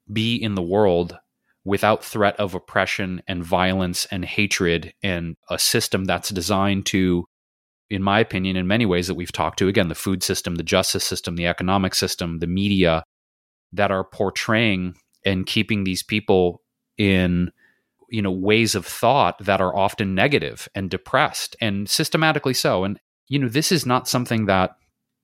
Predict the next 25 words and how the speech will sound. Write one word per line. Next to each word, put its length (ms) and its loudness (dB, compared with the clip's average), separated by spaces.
is 120 -4
going 200 0
to 60 -4
happen 280 0
overnight. 560 -2
I 40 -10
mean, 160 -4
there's 280 -4
layers 320 2
of 100 -4
this. 220 -4
And 180 -6
one 220 0
of 80 2
the 60 2
biggest 340 0
things 200 -4
that 120 -2
I've 160 2
been 140 -2
looking 280 0
at, 180 0
which 200 2
has 120 2
been 360 0